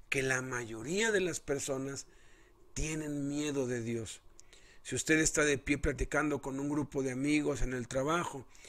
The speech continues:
y trae a la conversación a Dios, a Jesucristo, de repente todos se congelan, se ponen nerviosos. Es porque las personas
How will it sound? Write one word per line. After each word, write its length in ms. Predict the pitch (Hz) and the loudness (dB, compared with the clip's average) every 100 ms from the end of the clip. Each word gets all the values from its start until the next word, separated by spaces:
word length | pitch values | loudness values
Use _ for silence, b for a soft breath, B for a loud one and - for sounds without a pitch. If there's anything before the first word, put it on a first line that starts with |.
| B B | B B
y 140 | 139 | 2
trae 360 | - 156 160 160 | 2 2 4 4
a 60 | |
la 200 | 151 139 | 2 0
conversación 800 | - 135 131 123 123 - 147 147 | -2 -2 2 4 4 4 2 0
a 80 | 135 | 0
Dios, 460 | 131 156 165 156 120 | 2 2 2 -2 -4
a 40 | |
Jesucristo, 800 | 110 120 131 165 190 - 180 180 B B B | -6 -4 -4 0 2 2 0 -2 B B B
de 140 | 135 | 0
repente 540 | 131 143 - 151 147 147 | 2 4 8 8 6 0
todos 420 | - 147 151 143 | 0 0 2 4
se 140 | 139 | 2
congelan, 680 | 117 127 - - - 139 120 - B B | 2 -4 0 2 4 2 0 -10 B B
se 180 | - - | 0 2
ponen 440 | - 151 151 143 | 2 4 4 2
nerviosos. 840 | 135 131 131 170 170 - - - - - b b b | 0 -2 4 6 6 2 -4 -10 -14 -20 b b b
Es 180 | 151 - | 2 4
porque 460 | - 165 - 160 | 2 0 2 0
las 240 | 143 135 - | 2 2 2
personas 880 | - 131 123 170 170 165 165 - | 0 -4 0 2 2 2 0 -4